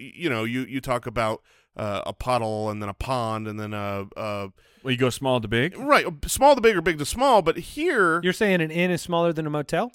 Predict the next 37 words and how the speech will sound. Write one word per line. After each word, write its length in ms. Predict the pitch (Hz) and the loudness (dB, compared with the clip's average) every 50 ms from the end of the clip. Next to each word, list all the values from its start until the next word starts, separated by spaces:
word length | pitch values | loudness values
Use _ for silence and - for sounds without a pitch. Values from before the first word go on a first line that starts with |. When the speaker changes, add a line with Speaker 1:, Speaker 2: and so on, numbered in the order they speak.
| - - | -10 -8
Speaker 1:
I'm 160 | 170 175 180 | -6 -2 2
Speaker 2:
Yes. 80 | 285 | 6
Speaker 1:
saying 180 | 262 165 131 175 | 6 6 6 4
a 60 | 160 | 2
motel 720 | 156 160 156 147 - - - 202 233 226 185 151 135 135 135 | 4 4 2 2 2 -2 -4 0 2 4 4 4 4 2 0
is 180 | 123 110 113 | -2 -4 -6
worse 380 | 123 135 160 165 160 147 - - | -6 -2 0 0 0 -2 -4 -6
than 120 | - 135 | -6 -4
a 80 | 123 110 | -4 -4
hotel. 600 | 104 113 98 - - - - 117 110 98 95 - | -4 -6 -6 -6 -10 -10 -6 -6 -4 -4 -4 -4
Speaker 3:
Of 140 | 240 233 - | -4 -4 -4
course. 480 | - 339 330 214 110 95 - - - _ _ _ - | -2 -2 -2 -2 -2 -6 -12 -18 -20 _ _ _ 2
Speaker 2:
But 140 | - 143 151 | 4 6 6
I 80 | 160 160 | 6 6
think 240 | - 190 185 165 | 4 2 0 0
that, 160 | - 165 147 - - - - _ _ _ _ - | 0 -2 -4 -4 -6 -20 -20 _ _ _ _ -6
to 140 | - - 151 | -2 0 2
me, 420 | 175 208 226 208 180 160 147 151 - | 4 4 4 4 2 2 0 -4 -6
the 100 | - 123 | -8 -6
difference 480 | 123 139 151 156 - 175 160 151 - - | -2 0 0 0 0 -4 -4 -4 -8 -12
between 380 | _ - - - - 147 139 127 | _ -12 -10 -6 -4 -2 -2 0
a 60 | 117 | 0
hotel 320 | 135 139 127 - 135 123 | 0 0 0 0 -2 -2
and 80 | 120 117 | -2 0
a 20 | 113 | 0
motel 460 | 117 117 113 - - 113 104 98 95 | -2 -2 -2 -4 -4 -6 -6 -6 -6
has 160 | 95 95 - - | -8 -10 -8 -4
always 420 | 113 120 127 127 123 123 117 104 | 0 2 4 4 2 0 -2 -4
been 480 | 101 107 113 110 104 98 98 98 95 95 _ _ _ _ _ _ _ _ _ _ _ _ _ _ _ _ _ _ _ _ _ _ _ _ _ _ - | -4 -4 -4 -2 -2 -4 -6 -8 -10 -14 _ _ _ _ _ _ _ _ _ _ _ _ _ _ _ _ _ _ _ _ _ _ _ _ _ _ 0
it's 220 | 143 135 - - | 0 0 0 2
all 280 | 135 127 123 120 113 110 | 4 6 6 6 6 4
inside. 580 | 107 104 98 - 117 107 101 101 - - - _ _ _ _ _ _ _ _ _ _ _ - | 2 0 -2 -2 -2 -2 -2 -4 -10 -18 -20 _ _ _ _ _ _ _ _ _ _ _ -10
If 220 | 120 117 - - | -8 -8 -4 2
you 160 | 151 170 180 | 4 6 6
are, 260 | 190 180 175 170 - _ _ _ _ _ - 120 | 8 6 6 4 0 _ _ _ _ _ -6 -6
if 180 | 120 113 - | -6 -6 -6
you 540 | 143 147 165 185 196 196 202 208 208 196 | -4 -2 0 2 2 2 0 -2 -4 -6